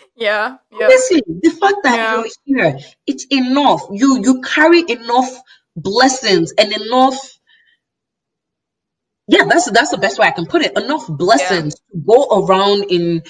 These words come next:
Speaker 2: different areas of life than to be trying to explain,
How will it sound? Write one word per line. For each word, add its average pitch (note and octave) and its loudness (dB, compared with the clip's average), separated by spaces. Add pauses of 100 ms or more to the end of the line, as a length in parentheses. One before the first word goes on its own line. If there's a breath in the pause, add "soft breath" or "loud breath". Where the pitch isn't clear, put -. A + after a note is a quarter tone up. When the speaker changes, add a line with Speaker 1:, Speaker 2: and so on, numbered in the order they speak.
(500 loud breath)
Speaker 2:
different A#3 -4
areas G3 2
of D#3 -2
life D#3 0 (1200)
than F#3+ 0 (100)
to G#3 -8
be F#3 -4
trying A3 -2 (100)
to E3+ 2
explain, F#3+ 0